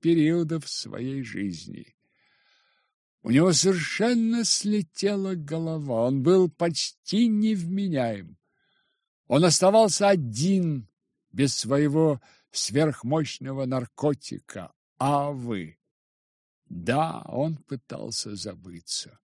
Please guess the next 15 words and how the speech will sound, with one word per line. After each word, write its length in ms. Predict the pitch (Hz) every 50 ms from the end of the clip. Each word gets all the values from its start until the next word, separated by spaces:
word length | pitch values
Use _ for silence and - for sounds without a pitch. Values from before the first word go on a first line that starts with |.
| _ _ _ _ _ _ _ _ _ _
но 160 | - 98 110
ничего 580 | 127 135 131 127 120 - - - 107 113 127 131
не 140 | 127 131 131
помогло, 640 | 123 - 110 113 117 117 110 - 120 120 123 120 113
ни 140 | 117 127
алкоголь, 720 | 139 139 127 120 - - 120 113 92 120 135 139 135 131 120
ни 140 | 120 127 131
женщины, 720 | 113 95 101 131 139 131 123 113 - - 110 110 120 120
никто 920 | 117 123 139 131 - - - _ _ _ _ - 143 151 165 165 - - _ _
и 160 | - 139 156
ничто 680 | 160 151 151 143 - - - - _ _ - 131 147 143
не 260 | 135 135 135 135 135
могло 640 | 131 127 127 123 107 - - 120 120 117 135 135 139
его 460 | 139 127 117 127 127 113 - - -
успокоить. 1120 | 120 120 120 117 - - - - - 104 - - - 110 110 110 110 95 87 82 - -